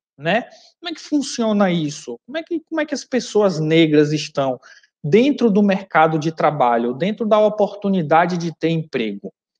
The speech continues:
né? Então, a gente vai analisar um gráfico e esse gráfico vai trazer uma mensagem pra nós com essa situação, né? É, das pessoas de pele negra no mundo do trabalho. E aí eu deixo uma pergunta pra você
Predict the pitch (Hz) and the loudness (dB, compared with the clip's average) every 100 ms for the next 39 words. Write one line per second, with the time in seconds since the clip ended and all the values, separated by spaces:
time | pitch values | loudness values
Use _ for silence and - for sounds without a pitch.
0 | _ - 151 226 294 - - _ 202 220 | _ -2 2 2 -2 -14 -20 _ 4 4
1 | 208 226 220 202 208 226 254 294 190 220 | 4 2 2 4 4 4 2 2 2 2
2 | 262 190 170 180 - 240 269 294 247 240 | 4 4 6 4 0 -8 -8 -6 0 0
3 | 254 302 214 208 233 - 233 254 254 320 | 0 0 2 2 0 -2 0 0 2 0
4 | 240 254 285 311 302 247 226 254 240 277 | 2 0 0 -2 0 2 2 0 -4 -2
5 | 220 220 262 302 - _ _ _ - 311 | 2 2 0 -4 -12 _ _ _ 0 2
6 | 262 240 262 - 247 294 - 294 214 196 | 4 2 -2 -8 -2 -2 -2 -2 -2 -2
7 | 196 _ _ _ - 165 196 311 - - | -8 _ _ _ -6 0 0 0 -6 -20
8 | _ _ - 156 151 151 151 185 - 277 | _ _ -6 2 4 6 4 2 0 -8
9 | 254 - 190 220 285 - - _ - 147 | -4 2 4 4 0 -8 -18 _ -16 -12
10 | 180 170 156 202 196 185 190 269 285 _ | -6 -2 0 0 0 0 0 -4 -6 _
11 | _ - 269 320 262 214 214 226 233 277 | _ -4 0 4 6 4 4 0 -2 -4
12 | 269 180 156 160 233 277 247 254 277 208 | 0 4 4 0 0 2 2 0 0 2
13 | 240 233 262 - 233 269 262 214 156 156 | 2 0 -10 -8 -6 -4 -2 -2 -2 -2
14 | 208 220 151 - 160 135 - 185 202 160 | -2 -2 -4 -2 -2 -4 -6 0 0 0